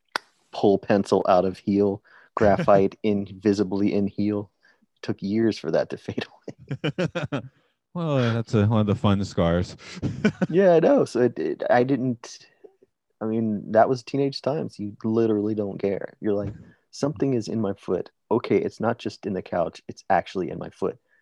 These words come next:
Speaker 1: Why do I keep hitting this with my foot? No, it's in my foot. Every time I move my foot, <laughs> it still hurts." <laughs> It's just,
Speaker 2: <laughs>
Speaker 1: but it's still, I didn't go, "Hold on.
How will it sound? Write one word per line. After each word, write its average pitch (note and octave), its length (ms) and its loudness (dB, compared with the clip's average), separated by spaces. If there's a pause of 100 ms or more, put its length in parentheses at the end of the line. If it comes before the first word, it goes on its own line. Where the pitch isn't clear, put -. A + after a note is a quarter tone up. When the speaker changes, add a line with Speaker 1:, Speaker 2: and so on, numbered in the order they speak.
(160)
Speaker 1:
Why A2 120 2
do B2+ 120 0
I B2 80 2
keep A2+ 240 -2
hitting A#2+ 320 0
this F2 180 -8
with G2+ 160 -8
my G#2 80 -4
foot? B2 240 -4 (300)
No, A#2 320 4
it's - 200 -8
in G3+ 160 4
my B2 140 4
foot. - 300 -8
Every A2+ 180 2
time C3+ 160 2
I C3+ 60 0
move E3+ 180 0
my E3+ 120 0
foot, - 260 2
<laughs> - 20 -14
it - 80 2 (300)
still C#3 340 4
hurts." - 300 0 (400)
<laughs> - 280 -4
It's E3+ 220 0
just, - 300 -8 (280)
Speaker 2:
<laughs> - 280 -16
Speaker 1:
but E3+ 200 6
it's - 160 -2
still, G3 380 4
I A#2 80 6
didn't B2+ 200 -2
go, - 180 0 (240)
"Hold D#3+ 340 2
on. D3 320 -4